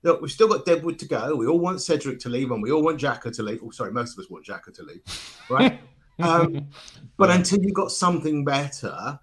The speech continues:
Speaker 1: right, you can't afford to let them go, you know? And so for me, I, I actually, I'm really, I think this is positive. We're not fighting for everything. We've got enough players. We've got enough time,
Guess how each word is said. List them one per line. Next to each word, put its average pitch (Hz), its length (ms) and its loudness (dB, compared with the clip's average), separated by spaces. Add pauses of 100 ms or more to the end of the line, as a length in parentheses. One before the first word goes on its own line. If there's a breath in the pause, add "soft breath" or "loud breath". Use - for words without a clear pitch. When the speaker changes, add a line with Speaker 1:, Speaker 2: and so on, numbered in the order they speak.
(140)
Speaker 1:
right, 147 340 -4
you 175 80 -4
can't 170 260 -2
afford 170 280 -4
to 165 80 -2
let 170 120 2
them 180 160 -6
go, 247 300 0 (460 soft breath)
you 185 80 0
know? 143 280 -2 (160)
And 170 120 -4
so 208 160 -2
for 185 140 -6
me, 190 360 2 (220)
I, 180 220 0 (180)
I 208 60 2
actually, 147 680 -2
I'm 175 200 0
really, 170 280 2 (120)
I 185 100 -2
think 208 140 -2
this 135 160 -6
is 123 80 -6
positive. - 640 -6 (880)
We're 143 160 -4
not 165 340 0 (240)
fighting 135 400 -4
for 113 160 -8
everything. 120 540 -6 (220 soft breath)
We've 120 140 -6
got 175 200 2
enough 135 400 -2
players. 110 440 -6
We've 110 120 -10
got 151 180 0
enough 120 240 -4
time, 104 560 -6